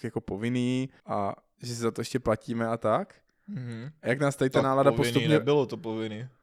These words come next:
Speaker 1: A tak už si za to platíš, že jo? A jak ta nálada
Speaker 2: Mhm.
Speaker 1: postupně přišla? Já si nejsem jistý, jestli to nebylo povinný. Mně přišlo, že to bylo tak jako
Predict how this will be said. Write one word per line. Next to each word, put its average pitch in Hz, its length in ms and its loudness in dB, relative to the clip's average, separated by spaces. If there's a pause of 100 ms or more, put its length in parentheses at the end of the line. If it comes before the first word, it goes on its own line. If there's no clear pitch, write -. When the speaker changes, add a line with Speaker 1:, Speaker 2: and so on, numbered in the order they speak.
(580)
Speaker 1:
A 120 100 2
tak 123 140 4
už 117 120 -4
si 135 60 -4
za 123 80 2
to 127 80 0
platíš, 113 340 -2
že 120 160 -2
jo? 127 200 4
A 135 40 0
jak 127 140 4
ta 160 80 2
nálada 143 300 8
Speaker 2:
Mhm. 139 80 6
Speaker 1:
postupně 147 360 -2
přišla? 135 400 0
Já 113 100 6
si 139 100 -4
nejsem 160 240 0 (420)
jistý, 143 280 -4
jestli 131 200 0
to 127 100 2
nebylo 123 220 0
povinný. 120 420 0
Mně 110 120 -2
přišlo, 123 280 -4
že 127 100 -2
to 127 100 -4
bylo 127 140 0
tak 123 160 2
jako 123 420 4